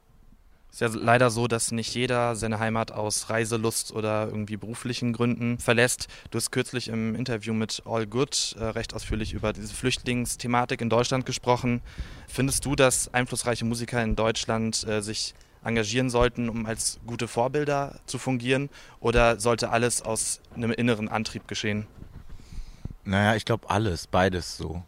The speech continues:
Speaker 2: Wenn der innere Antrieb sowieso schon da ist, dann kann der Musiker natürlich derjenige sein, der noch ein,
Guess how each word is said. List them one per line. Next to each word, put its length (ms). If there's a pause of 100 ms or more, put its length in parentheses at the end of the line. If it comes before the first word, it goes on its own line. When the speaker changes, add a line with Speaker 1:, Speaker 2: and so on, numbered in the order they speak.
(100)
Speaker 2:
Wenn 140
der 140
innere 240
Antrieb 320
sowieso 360
schon 200
da 220
ist, 200
dann 100
kann 200
der 100
Musiker 420
natürlich 440 (500)
derjenige 380
sein, 260
der 180
noch 180
ein, 180